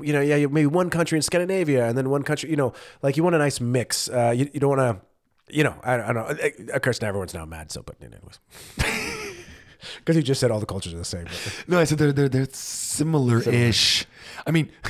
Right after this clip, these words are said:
Speaker 2: come on. The Mediterranean countries are very different than Finland. They're not, they're not very similar at all.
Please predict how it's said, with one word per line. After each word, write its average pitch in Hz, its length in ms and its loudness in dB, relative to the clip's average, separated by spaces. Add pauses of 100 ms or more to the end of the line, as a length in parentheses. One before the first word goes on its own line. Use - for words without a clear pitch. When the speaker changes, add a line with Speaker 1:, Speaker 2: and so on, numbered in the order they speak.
(100)
Speaker 2:
come 147 120 2
on. 113 200 0 (320)
The 135 100 2
Mediterranean 156 440 4
countries 135 260 2
are 135 40 2
very 135 200 4
different 131 300 0
than 123 120 2
Finland. 107 440 0
They're 123 300 0
not, 147 360 0
they're 143 140 4
not 147 200 4
very 131 220 4
similar 127 360 2
at 120 60 4
all. 104 320 0